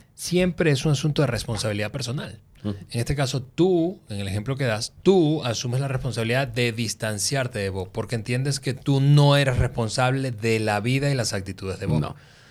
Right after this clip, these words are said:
Speaker 1: Tú
Speaker 2: Y no
Speaker 1: puedes
Speaker 2: puedo cambiarlo.
Speaker 1: ayudar,
Speaker 2: No puedo
Speaker 1: exactamente.
Speaker 2: cambiarlo.
Speaker 1: Tú puedes ayudarle si está dispuesto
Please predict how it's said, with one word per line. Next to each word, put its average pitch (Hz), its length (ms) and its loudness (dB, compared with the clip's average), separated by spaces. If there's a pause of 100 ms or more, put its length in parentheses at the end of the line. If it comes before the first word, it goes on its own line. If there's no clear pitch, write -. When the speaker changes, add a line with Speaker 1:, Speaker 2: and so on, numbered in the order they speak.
(340)
Speaker 1:
Tú - 80 -2
Speaker 2:
Y 87 40 4
no 95 80 6
Speaker 1:
puedes 131 120 8
Speaker 2:
puedo 127 120 8
cambiarlo. 127 400 4
Speaker 1:
ayudar, 147 100 2
Speaker 2:
No - 80 -12
puedo 107 40 -4 (420)
Speaker 1:
exactamente. 160 60 2
Speaker 2:
cambiarlo. 92 320 -2
Speaker 1:
Tú 101 120 -10
puedes 113 200 -2
ayudarle 170 600 2
si - 180 0
está 104 260 -2
dispuesto - 500 -12